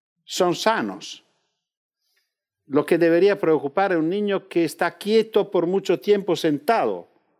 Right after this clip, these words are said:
Pero como no molesta, esto no lo señaliza ni, nadie. Pero se dan píldoras a los niños que se mueven demasiado, que son los sanos.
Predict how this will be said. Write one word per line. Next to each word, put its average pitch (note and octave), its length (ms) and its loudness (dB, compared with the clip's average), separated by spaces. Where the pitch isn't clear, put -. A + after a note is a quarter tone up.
Pero C3+ 200 -2
como G#3 240 2
no G3+ 100 2
molesta, G#3 680 2
esto G3 240 -2
no G3 120 -2
lo F3+ 120 0
señaliza F3+ 720 -4
ni, F3 200 -4
nadie. C3+ 540 -4
Pero F3 200 2
se E3+ 160 0
dan F#3+ 260 2
píldoras E3+ 680 0
a E3+ 120 -8
los D#3 180 -2
niños G3+ 360 -4
que E3+ 140 -2
se E3+ 120 -4
mueven F3 380 -2
demasiado, D#3 600 0
que C3+ 140 -8
son F3 220 -2
los D3 160 -2
sanos. A2+ 560 -6